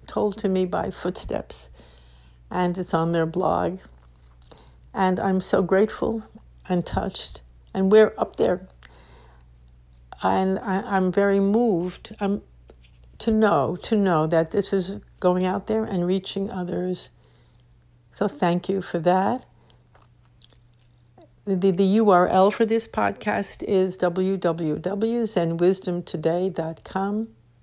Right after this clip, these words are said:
And I always, as you know, love to hear from you. If you want to write to me, my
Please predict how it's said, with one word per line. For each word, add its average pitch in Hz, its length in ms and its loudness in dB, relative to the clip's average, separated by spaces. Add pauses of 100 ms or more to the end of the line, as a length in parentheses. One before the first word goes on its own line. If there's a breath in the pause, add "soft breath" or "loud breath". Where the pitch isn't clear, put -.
(1700 soft breath)
And 180 240 2
I 170 120 4
always, 202 480 6
as - 220 -2
you 185 60 2
know, 170 180 0
love 175 240 2
to 214 80 -2
hear 240 220 0
from 247 200 -2
you. 214 160 4
If 202 180 -2
you 196 60 -2
want 180 220 -2
to 165 80 -2
write 202 320 -2
to 240 100 -6
me, 233 200 2
my 185 180 0